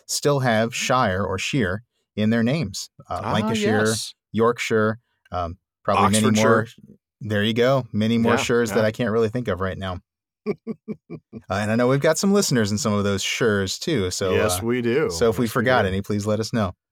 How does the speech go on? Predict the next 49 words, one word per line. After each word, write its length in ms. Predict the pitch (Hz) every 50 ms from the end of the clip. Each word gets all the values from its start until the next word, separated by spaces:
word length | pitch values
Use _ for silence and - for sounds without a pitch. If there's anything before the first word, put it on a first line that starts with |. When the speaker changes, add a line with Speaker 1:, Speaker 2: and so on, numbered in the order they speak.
| _ _ _ _ - -
Speaker 2:
Of 100 | 143 -
course. 220 | - 254 - -
Speaker 1:
So 80 | - -
that's 220 | 226 233 226 -
shire. 560 | - - - - 190 165 117 90 - 98 107 _ _ _ _ _ _ _ _ _ -
Now, 80 | 131
farthing, 680 | 127 - - - 214 240 285 302 262 208 156 135 120 120
on 200 | 113 - 127 123
the 120 | 120 113
other 200 | 107 104 104 104
hand, 340 | 101 110 107 104 101 101 104
simply 340 | - - 208 214 208 196 160
means 380 | 143 139 139 139 135 135 127 127
a, 160 | 110 107 101 -
a 60 | 120 113
fourth 360 | - - 156 143 131 - -
part 200 | - 110 104 98
of 100 | 92 90
something. 420 | - - 98 - - - - - - _ _ - - - - _ -
Um, 220 | 110 107 101 101 -
it 100 | 127 117 -
Speaker 2:
Hmm. 40 |
Speaker 1:
comes 240 | 185 131 127 131 127
from 140 | - 135 120
the 180 | 117 113 101 - -
Old 260 | 139 131 135 139 123
English 420 | 117 117 120 117 113 113 - - - _
farthing, 600 | - - - 127 113 104 95 92 95 110 180 196 _ -
Speaker 2:
Okay. 320 | - 95 90 - - 85 78 78
Speaker 1:
which 180 | 113 110 -
was 160 | - 113 107
a 80 | 110 107
derivative 500 | 98 107 110 113 110 107 107 110 107 98
of 320 | 107 117 110 104 98 98
the 100 | 101 113
common 440 | 113 - - 107 110 107 104 101 101
word 240 | 98 98 98 98 95
for 340 | - - 104 98 92 92 - -
a 80 | 120 113
fourth, 400 | - - 113 92 85 - - -
you 180 | 104 98 98 95 104 95
know, 80 | 95 -
a 80 | 110
fraction 380 | 107 - 113 104 98 - - 107
of 80 | 95
a 60 | 92 92
fourth, 280 | - - - - - -
færða. 500 | - - - 120 101 92 87 90 92 95
Speaker 2:
Right. 240 | 110 107 104 82 73